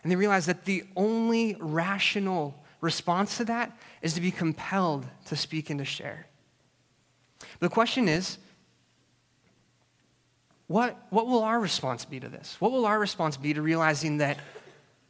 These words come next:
that A, that there is a way that we can be saved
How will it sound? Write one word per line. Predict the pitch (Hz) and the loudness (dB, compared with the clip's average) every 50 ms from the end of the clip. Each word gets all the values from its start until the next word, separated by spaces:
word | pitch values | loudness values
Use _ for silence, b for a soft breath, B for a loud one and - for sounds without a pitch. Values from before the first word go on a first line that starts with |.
| _ _ _ _ _ _ _ - | _ _ _ _ _ _ _ -2
that | 165 165 - | -2 -2 0
A, | - 180 196 208 220 | 0 0 2 2 4
that | 190 196 165 - - - - - - - _ _ _ _ | 2 2 2 0 -2 -10 -18 -20 -20 -20 _ _ _ _
there | - 175 185 180 | 0 0 2 2
is | - 180 202 226 208 190 | 4 2 2 4 4 2
a | 214 | 2
way | 185 160 151 143 | 2 2 2 0
that | 139 139 | 0 -2
we | 131 135 | -2 -4
can | 131 - 131 | -4 -4 -6
be | 123 123 | -6 -4
saved | 120 - - 123 120 131 135 131 - - - | -4 -4 -6 -6 -8 -10 -12 -16 -16 -20 -20